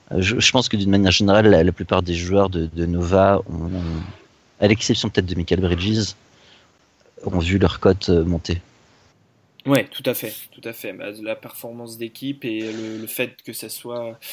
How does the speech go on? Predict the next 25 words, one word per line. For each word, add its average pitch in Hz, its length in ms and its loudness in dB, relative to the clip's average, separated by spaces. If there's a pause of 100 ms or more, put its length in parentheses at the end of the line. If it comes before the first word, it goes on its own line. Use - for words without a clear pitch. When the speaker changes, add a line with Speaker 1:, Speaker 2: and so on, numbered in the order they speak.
(200)
Speaker 2:
puisque 143 220 -6
au 190 60 0
final 196 280 -6
le 175 100 0
système 160 520 -2
offensif, 143 760 -8
on 123 100 -10
peut 123 140 -10
peut-être 131 240 -6
parler 120 240 -4
de 120 60 -10
ça, 160 180 -4
Ben 127 280 -4
et 120 60 -6
Alex, 135 380 -6 (440)
euh, 107 460 -4
Speaker 1:
Mhm. - 20 -10 (220)
Speaker 2:
et 123 80 -6
même 123 240 -2
Antoine, 147 460 -2
le 123 80 -4
système 127 440 -8
offensif, 127 480 -10
c'est - 160 -2
pas, 123 380 -2